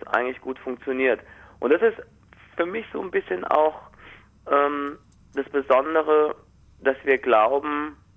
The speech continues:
man muss nicht immer ans Maximum gehen und noch eins draufsetzen und noch und noch und mehr und die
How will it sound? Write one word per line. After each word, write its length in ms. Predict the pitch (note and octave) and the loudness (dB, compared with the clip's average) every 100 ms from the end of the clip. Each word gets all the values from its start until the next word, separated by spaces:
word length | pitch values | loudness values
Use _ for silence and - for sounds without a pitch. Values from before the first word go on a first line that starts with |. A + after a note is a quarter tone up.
| - | 0
man 200 | C3 C3 | 0 2
muss 220 | D#3 G#3+ - - | 2 0 0 -10
nicht 320 | D3 D3 - | -2 -2 0
immer 400 | C3+ C3 A#2+ A#2 - | 0 2 2 2 0
ans 220 | A#2+ A2 - | -2 -2 -6
Maximum 640 | A#2 A#2+ - B2 A#2+ A#2 | -2 -2 -2 -4 -2 -4
gehen 240 | G#2+ A2+ A2+ | -4 -2 -2
und 200 | G#2+ G#2+ | -4 -4
noch 260 | A2+ B2 | 0 0
eins 260 | - A2 A2+ | 2 -2 -2
draufsetzen 680 | - G2+ A2+ - G#2+ - A2+ | -6 -4 -4 -2 -4 -4 -14
und 220 | F#2+ G#2 | -12 -10
noch 280 | A2 A#2 - | -2 -2 -2
und 180 | G#2 G#2 | -10 -4
noch 240 | A2 A2+ | -4 -4
und 200 | G2+ G2+ | -6 -12
mehr 360 | G#2+ A2 A#2 A2+ | -6 -4 -4 -8
und 100 | |
die 100 | G#2+ | -12